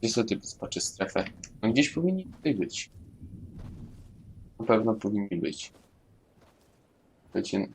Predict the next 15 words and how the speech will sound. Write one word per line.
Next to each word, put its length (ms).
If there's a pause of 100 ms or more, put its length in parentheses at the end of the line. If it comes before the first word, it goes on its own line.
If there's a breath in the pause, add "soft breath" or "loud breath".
(160)
na 160
sklepowej 640
gdzieś 260
są? 240 (540)
O, 140
są, 260
są. 220 (1900)
Bo 80
typ 220
nie 160
zauważył. 520 (920)
To 80
ja 60
zrobię 320
tak. 360